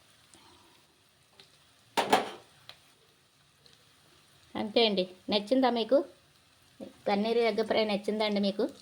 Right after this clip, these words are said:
చూశారు కదా, చేసే విధానం, చెప్పే విధానం అంతా కూడా మీరు చూశారు. ఈ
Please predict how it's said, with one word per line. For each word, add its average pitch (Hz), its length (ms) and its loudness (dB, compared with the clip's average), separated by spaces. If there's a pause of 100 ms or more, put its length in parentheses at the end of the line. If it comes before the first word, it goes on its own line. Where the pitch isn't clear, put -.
(460)
చూశారు 214 400 4
కదా, 208 140 2 (420)
చేసే 208 260 2 (120)
విధానం, 196 320 0 (100)
చెప్పే 190 340 0
విధానం 185 340 0
అంతా 175 140 -4 (100)
కూడా 180 180 -2
మీరు 180 180 -10
చూశారు. 185 400 -2 (2000)
ఈ 214 40 4